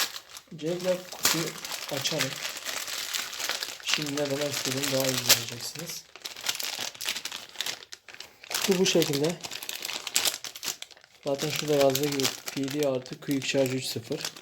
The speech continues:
ve yirmi watt olduğunu gösteriyor. Adaptörde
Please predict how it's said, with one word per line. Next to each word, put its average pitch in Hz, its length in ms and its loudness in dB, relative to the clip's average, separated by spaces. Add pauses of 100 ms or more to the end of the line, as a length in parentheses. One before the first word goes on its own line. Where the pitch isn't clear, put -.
(300)
ve 139 80 4
yirmi 135 220 4
watt 135 340 2
olduğunu 123 280 0
gösteriyor. 117 520 0 (1400)
Adaptörde 160 640 0